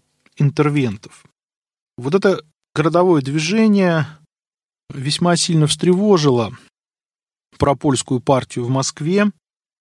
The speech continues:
Салтыков с депутацией явился к патриарху Гермогену и потребовал от Святейшего,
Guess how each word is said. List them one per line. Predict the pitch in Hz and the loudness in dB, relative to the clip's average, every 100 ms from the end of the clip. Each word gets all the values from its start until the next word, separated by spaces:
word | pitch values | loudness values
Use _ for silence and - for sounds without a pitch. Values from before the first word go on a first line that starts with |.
| _ - | _ -10
Салтыков | - 135 151 151 185 | -6 -4 -4 -2 0
с | 156 | 0
депутацией | 156 156 151 151 139 - 135 131 120 _ | -4 -6 -4 -2 -2 -2 0 0 -6 _
явился | 139 135 143 135 - 147 - _ _ _ _ - | -8 -4 -4 -4 -6 -8 -12 _ _ _ _ -20
к | - | -6
патриарху | - 147 147 135 123 139 | -2 0 2 2 0 -6
Гермогену | 127 135 143 147 190 208 170 | -4 -2 -2 -2 0 2 2
и | 156 156 170 | -2 -8 -6
потребовал | - 151 160 160 147 139 123 - _ _ _ _ | -6 -4 -4 -2 -2 -2 -4 -6 _ _ _ _
от | - 143 - - | -2 -2 -2 -8
Святейшего, | - 147 143 170 175 - 160 147 | -8 -6 -4 -2 -2 -2 -2 -2